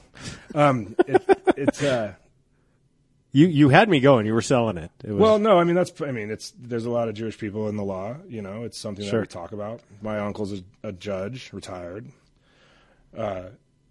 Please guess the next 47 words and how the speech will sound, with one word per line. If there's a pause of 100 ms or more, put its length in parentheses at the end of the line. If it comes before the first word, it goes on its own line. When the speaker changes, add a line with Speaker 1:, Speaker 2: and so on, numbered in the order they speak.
(340)
Speaker 1:
but (180)
I
knew,
I
always
knew (160)
that
it
was
hard
to,
to
do (200)
and
that
not
everybody
could
do
it.
I
knew
you
could
make
a
good
living
doing
it.
Speaker 2:
Mm-hmm.
Speaker 1:
And
everybody's (540)
so
silly
that
they
never
wanna
talk
about,
like,
that
matters
or
doesn't
matter.